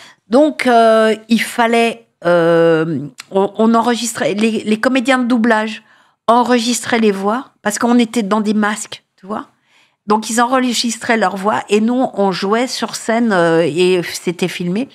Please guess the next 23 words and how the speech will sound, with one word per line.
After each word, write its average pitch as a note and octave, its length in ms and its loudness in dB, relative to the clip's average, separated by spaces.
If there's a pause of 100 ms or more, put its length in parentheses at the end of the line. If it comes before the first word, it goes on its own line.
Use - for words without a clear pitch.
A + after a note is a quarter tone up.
(320)
On G3 80 0
jouait A#3 180 0
les A#3 100 0
personnages. F3+ 640 -6 (720)
Et F#3 120 2
donc, A#3 340 -2
euh, E3 220 2
j'ai F#3 300 0
eu A#3 360 2
Mathias F#3+ 640 -2
Kozlowski F#3+ 800 0 (640)
qui G3 60 0
a F#3 80 0
fait A#3+ 280 0
ma A3+ 320 2
voix, G#3 440 -2 (300)
la F#3 140 2
voix G3 240 0
de A3+ 100 0
mon A3 220 -2
personnage F#3+ 640 -2
Robbie, E3 320 -6
quoi. - 260 -20